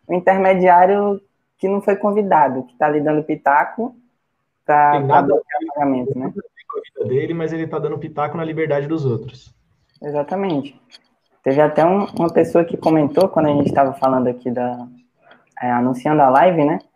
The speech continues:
Speaker 1: Que ela colocou, "Ah, é,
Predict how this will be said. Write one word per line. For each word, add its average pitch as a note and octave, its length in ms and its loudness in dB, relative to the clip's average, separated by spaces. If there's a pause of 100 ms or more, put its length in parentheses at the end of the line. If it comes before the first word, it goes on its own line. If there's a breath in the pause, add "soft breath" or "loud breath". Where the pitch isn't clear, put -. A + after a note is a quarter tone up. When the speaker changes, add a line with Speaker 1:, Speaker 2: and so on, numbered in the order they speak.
(160)
Speaker 1:
Que - 80 -2
ela C#3 180 4
colocou, C#3+ 540 2
"Ah, D#3+ 380 0 (600)
é, B2 440 -4